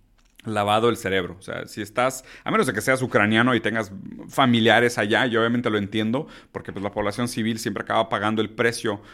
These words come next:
de estas guerras que su-, que perpetúan nada más que el interés del capital. Y la verdad es que toda mi empatía, porque, pues, es muy diferente hablar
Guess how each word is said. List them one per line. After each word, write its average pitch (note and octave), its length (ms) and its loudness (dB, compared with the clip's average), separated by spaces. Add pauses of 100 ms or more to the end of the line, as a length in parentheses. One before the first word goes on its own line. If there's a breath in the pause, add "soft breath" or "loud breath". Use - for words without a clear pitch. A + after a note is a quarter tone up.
(140 loud breath)
de G#2+ 140 0
estas G#2+ 260 -6
guerras G#2 460 -2
que G#2 100 -6
su-, - 140 -14
que - 120 -12
perpetúan A2 520 -6
nada A2 160 0
más G#2+ 180 -4
que - 80 -10
el G#2 80 -6
interés G2+ 300 -8
del G2+ 100 -8
capital. A2+ 460 -4
Y G2+ 80 -4
la G2 100 -4
verdad G2+ 120 -4
es G#2 60 -10
que A#2+ 100 -8
toda A#2 140 -2
mi A#2+ 100 -2
empatía, A2+ 480 -6
porque, A2+ 160 -12
pues, G2 160 -18
es A2+ 100 -6
muy B2 180 0
diferente A#2 480 -4
hablar G#2 320 -2